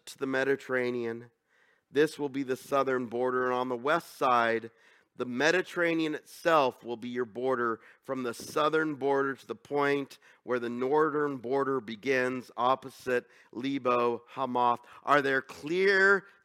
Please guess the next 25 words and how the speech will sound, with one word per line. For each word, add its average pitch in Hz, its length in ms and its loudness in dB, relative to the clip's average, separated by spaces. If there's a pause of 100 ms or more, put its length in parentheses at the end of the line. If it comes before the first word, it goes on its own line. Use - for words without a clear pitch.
dividing 160 840 4
lines 156 680 4
in 190 380 -4
the 190 100 -2
scriptures 147 1000 -2 (280)
of 135 360 0
the 131 220 2
inheritance 165 1000 2 (200)
of 139 160 2
the 139 100 0
land 147 680 2
of 139 260 2
Israel? 107 720 -4 (880)
Yes, 131 360 -4
there 120 240 2
is. 82 360 0 (680)
And 131 100 0
this 160 180 4
isn't 135 220 -4
the 127 140 0
only 131 240 2
description, 101 680 -6
by 85 160 -6
the 78 120 -8
way. 78 260 -8